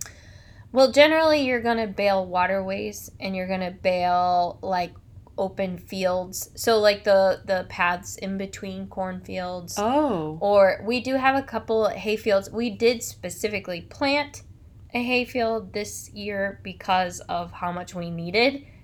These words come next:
Speaker 1: to sell for the feed store and for our, our cattle specifically. But a lot of our other accounts were mowing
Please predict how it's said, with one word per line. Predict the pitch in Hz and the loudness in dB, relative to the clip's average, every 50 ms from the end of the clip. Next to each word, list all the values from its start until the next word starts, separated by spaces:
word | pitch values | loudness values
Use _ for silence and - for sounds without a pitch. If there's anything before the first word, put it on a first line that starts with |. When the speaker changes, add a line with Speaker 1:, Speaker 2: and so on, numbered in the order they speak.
| - - | -16 -8
Speaker 1:
to | - 196 | -6 -6
sell | 190 - - 180 165 175 185 226 247 | -6 -4 -4 -4 -2 0 0 -2 -2
for | - - 262 | -4 -6 -6
the | 262 277 | -6 -4
feed | 285 302 285 277 277 | -4 -4 -4 -4 -4
store | - 285 269 269 | -2 -2 -2 -2
and | - 226 214 214 220 214 | -2 -2 -4 -4 -4 -6
for | - - 220 214 202 202 | -4 -4 -2 -2 -2 -2
our, | - - 202 190 185 180 180 180 175 175 - - - - - - - - - - - | -2 -2 -2 0 0 -2 -2 -4 -6 -8 -12 -16 -20 -18 -18 -18 -18 -18 -14 -6 -4
our | 185 185 180 | -4 -4 -4
cattle | - - 170 170 175 185 190 | -6 -6 -4 -2 -2 -2 -4
specifically. | - - - 180 - - 220 - 269 262 - 277 269 262 - - - - - - - - | -6 -10 -12 -10 -10 -8 -6 -6 -6 -4 -2 -4 -4 -4 -10 -18 -20 -20 -20 -20 -10 2
But | - 226 220 196 - | 4 6 6 4 2
a | - 233 | 0 0
lot | 226 233 247 262 254 | 6 8 8 8 8
of | 254 226 214 | 8 6 6
our | 202 185 | 4 6
other | - - 202 208 190 185 | 4 2 4 4 4 4
accounts | 180 180 180 - 185 180 175 180 - - | 2 0 -4 -4 -2 -2 -2 -4 -8 -6
were | 196 185 185 180 180 185 - - - - - - - - - - - - - - - - - - - - - | -2 0 0 0 0 -4 -6 -14 -20 -20 -20 -20 -20 -20 -20 -20 -20 -20 -20 -20 -20 -20 -20 -20 -20 -10 -4
mowing | 220 226 220 220 226 226 226 226 226 220 220 220 | 0 2 4 6 6 6 6 6 4 4 2 0